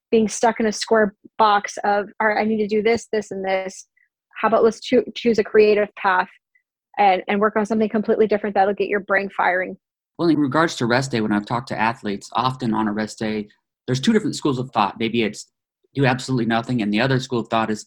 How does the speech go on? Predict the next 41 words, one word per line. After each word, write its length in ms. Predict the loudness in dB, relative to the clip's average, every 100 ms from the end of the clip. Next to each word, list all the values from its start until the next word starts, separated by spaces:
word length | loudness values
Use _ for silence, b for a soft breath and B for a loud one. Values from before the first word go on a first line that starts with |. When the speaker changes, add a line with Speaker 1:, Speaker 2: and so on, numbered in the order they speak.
| -4
Speaker 2:
"Let 140 | -2
me 40 | -2
do 60 |
something 360 | -2 -2 -2 -2
different," 300 | -2 -2 -2
kinda 140 | 0
like 160 | 0 0
you 80 | 2
mentioned 340 | 2 0 -2
as 100 | -4
far 180 | -2 -2
as 80 | -2
if 120 | -4
they're 160 | -2 -2
a 40 |
cyclist, 480 | 0 -2 -2 -8 -6
maybe 160 | -6 -6
they 80 |
go 160 | -6 -8
for 220 | -6 -6
a 40 | -4
run. 300 | -4 -6 -4
So 160 | -4
for 140 | -2 -2
you, 300 | -2 -2 -6 B B
on 160 | 0 2
a 20 |
Speaker 1:
Mm-hmm. 80 | 2
Speaker 2:
rest 100 | 0 -6 -12
day, 120 | -6
what's 240 | -4 -4 -2
your 80 | -2
mentality? 500 | -2 -6 -12 -14 -20 _ _ _ b b b
Speaker 1:
So 440 | 2 6 8 6 4 B B 2
I'm, 220 | 2 4
I'm 100 | 4
getting 400 | 4 4 2 -2 2
older 480 | 4 6 6 4 -2 _ -6
in 80 |
my, 260 | -4 -4 -4
in, 380 | -8 -6 -6 -8